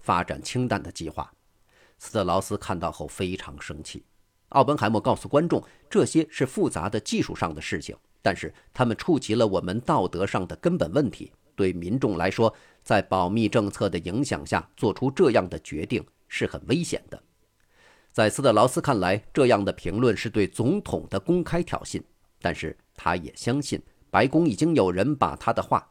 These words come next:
记录下来了。随后的那个夏天，在核物理学家的公告节目中，奥本海默重申，这些决定是在对事实进行保密的基础上做出的。他认为这样做既不必要也不聪明，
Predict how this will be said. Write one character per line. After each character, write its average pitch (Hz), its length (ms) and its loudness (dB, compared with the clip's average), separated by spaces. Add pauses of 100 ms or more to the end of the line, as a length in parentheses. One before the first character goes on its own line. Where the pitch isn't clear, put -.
(100)
记 202 200 -2
录 - 140 -4
下 - 180 -4
来 - 180 -12
了。 - 160 -20 (1120)
随 113 240 4
后 117 160 2
的 104 100 4
那 101 140 2
个 90 100 -4
夏 82 180 -2
天， 76 220 -10 (240)
在 98 240 2
核 107 360 0
物 147 180 0
理 85 160 -2
学 95 180 -2
家 113 180 2
的 92 120 -2
公 147 280 2
告 98 200 2
节 95 180 -4
目 104 160 -2
中， 110 260 -2
奥 95 180 4
本 92 200 -2
海 - 240 -8
默 87 180 -6
重 85 220 -14
申， 90 220 -6 (420)
这 117 140 4
些 113 160 2
决 95 180 0
定 117 220 0
是 - 180 -4
在 98 160 2
对 95 160 0
事 131 260 0
实 98 220 -4
进 117 180 -2
行 117 220 -2
保 76 240 0
密 143 180 2
的 90 140 0
基 185 180 -4
础 85 160 -6
上 85 200 -6
做 85 160 -6
出 117 200 -4
的。 - 200 -6 (600)
他 113 120 2
认 107 140 2
为 98 200 0 (280)
这 131 140 4
样 107 180 6
做 113 160 6
既 170 180 2
不 131 140 -2
必 143 180 -4
要 143 300 0
也 92 120 -4
不 - 140 -8
聪 180 240 0
明， 120 160 0